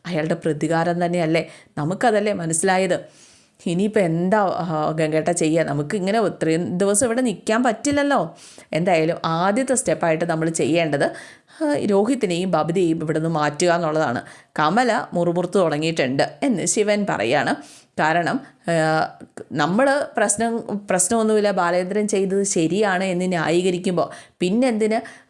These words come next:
ബബിതയും, ആ, രോഹിത്തിനെയും ഇവിടെ നിർത്തണം എന്നൊരു ചോദ്യം കമല ചോദിക്കുന്നുണ്ട്.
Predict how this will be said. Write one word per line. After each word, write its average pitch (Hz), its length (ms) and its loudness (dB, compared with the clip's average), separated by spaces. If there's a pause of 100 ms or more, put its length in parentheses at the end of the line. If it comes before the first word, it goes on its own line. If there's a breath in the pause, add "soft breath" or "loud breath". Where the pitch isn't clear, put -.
ബബിതയും, 247 680 0
ആ, 202 300 0
രോഹിത്തിനെയും 196 720 0
ഇവിടെ 185 160 2
നിർത്തണം 180 460 0
എന്നൊരു 180 200 0
ചോദ്യം 170 560 -2 (260)
കമല 143 200 0
ചോദിക്കുന്നുണ്ട്. 151 720 -2